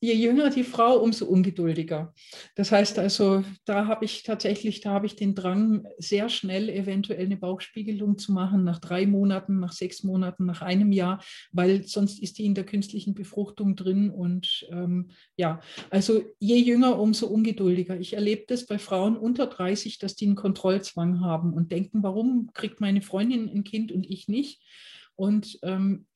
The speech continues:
das ist natürlich eher auch ein Fall, ja, wo man vielleicht massiver gegensteuert.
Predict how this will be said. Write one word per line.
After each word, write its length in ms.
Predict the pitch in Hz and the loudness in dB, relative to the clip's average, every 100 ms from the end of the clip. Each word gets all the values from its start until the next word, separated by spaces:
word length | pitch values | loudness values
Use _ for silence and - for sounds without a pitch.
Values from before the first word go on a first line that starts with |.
| _ | _
das 380 | 196 - 202 202 | -18 -4 -4 -4
ist 160 | 208 | -4
natürlich 540 | 233 214 226 208 202 - | -4 -4 -2 -2 -2 -2
eher 300 | 190 202 - | 0 2 0
auch 340 | 190 185 - - | -2 -4 -12 -6
ein 160 | 185 190 | -4 -4
Fall, 520 | - 175 185 196 170 135 - _ - | -2 2 4 2 0 -8 -16 _ -4
ja, 300 | 190 185 190 | 0 0 2
wo 100 | 208 | 2
man 180 | 202 | 2
vielleicht 720 | 196 190 185 185 - - - _ _ _ _ _ | 2 0 -2 -4 -10 -16 -18 _ _ _ _ _
massiver 840 | 196 208 202 226 247 240 233 214 - | 0 0 2 2 2 4 4 2 -4
gegensteuert. 1120 | 226 - 214 233 247 240 - 208 214 254 - | -14 -4 0 2 2 2 -2 -2 -2 -4 -6